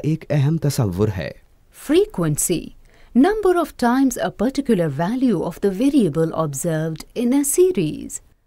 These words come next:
Speaker 2: बारंबारता, किसी श्रेणी में चर के एक विशिष्ट मान के प्रेक्षणों की संख्या।
Speaker 1: तादद, किसी सीरीज में मुतगीरा की एक मखसूस कदर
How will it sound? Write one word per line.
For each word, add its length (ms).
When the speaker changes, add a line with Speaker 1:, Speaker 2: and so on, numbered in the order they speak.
Speaker 2:
बारंबारता, 1080
किसी 340
श्रेणी 500
में 240
चर 340
के 60
एक 140
विशिष्ट 580
मान 400
के 200
प्रेक्षणों 600
की 160
संख्या। 540
Speaker 1:
तादद, 500
किसी 280
सीरीज 500
में 260
मुतगीरा 540
की 280
एक 260
मखसूस 640
कदर 240